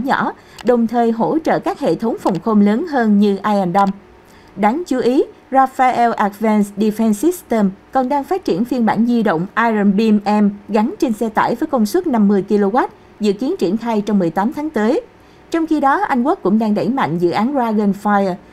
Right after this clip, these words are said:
với kế hoạch triển khai từ năm hai nghìn không trăm hai mươi bảy. Bộ trưởng Quốc phòng Anh Maria Eagle khẳng định cam kết đầu tư liên tục vào công nghệ vũ khí năng lượng định hướng có chủ quyền D E W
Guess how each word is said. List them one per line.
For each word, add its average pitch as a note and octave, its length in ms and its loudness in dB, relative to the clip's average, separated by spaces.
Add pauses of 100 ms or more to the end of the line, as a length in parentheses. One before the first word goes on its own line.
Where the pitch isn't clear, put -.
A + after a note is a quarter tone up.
(200)
với A3 320 0
kế F4 80 0
hoạch E4 240 -4
triển F3+ 220 -2
khai A#3+ 260 -2
từ A3 160 0
năm A3 180 2
hai A3+ 120 -4
nghìn G3 180 0
không G#3 160 -2
trăm G3+ 200 -2
hai G#3 140 -2
mươi G3 120 4
bảy. F3+ 300 0 (500)
Bộ A#3 120 4
trưởng A#3 240 0
Quốc G#4 140 -2
phòng G#3 260 -2
Anh A#3 200 0
Maria A3+ 360 0 (240)
Eagle G#3+ 420 2 (360)
khẳng A3+ 240 0
định G3+ 200 0
cam C4 220 -2
kết F4 180 -2
đầu G3+ 140 2
tư A#3+ 180 -2
liên A3+ 240 2
tục - 280 -2
vào F3+ 280 0
công G#3+ 200 4
nghệ F#3 140 2
vũ F3+ 180 0
khí B3+ 280 -2
năng C4 180 0
lượng F3 260 0
định E3+ 240 0
hướng A#3 220 0
có G4 100 -2
chủ G#3 200 0
quyền G#3+ 280 2 (420)
D A#3 40 -4 (260)
E A#3 80 0 (160)
W A3 500 2